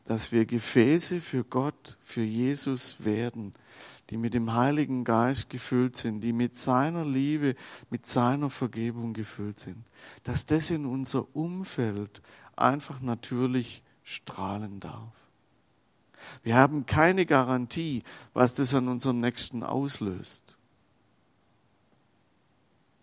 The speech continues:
Manches geschieht ja auch im Verborgenen. Was wir aber haben, ist, wir können durch dieses kleine Menschen verändern.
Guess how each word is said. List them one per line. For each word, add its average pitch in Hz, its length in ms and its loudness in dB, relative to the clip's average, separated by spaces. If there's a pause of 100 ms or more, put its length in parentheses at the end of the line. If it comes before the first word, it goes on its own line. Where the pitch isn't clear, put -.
(760)
Manches 117 400 0
geschieht 127 460 0
ja 123 160 4
auch 110 140 -2
im 113 120 -6
Verborgenen. 90 920 -8 (1200)
Was 139 240 2
wir 175 120 6
aber 120 300 2
haben, 113 460 4
ist, 120 320 -4 (1000)
wir 117 280 2
können 151 600 2
durch 123 200 -2
dieses 120 480 -6
kleine 127 680 2 (540)
Menschen 110 420 -4
verändern. - 540 -12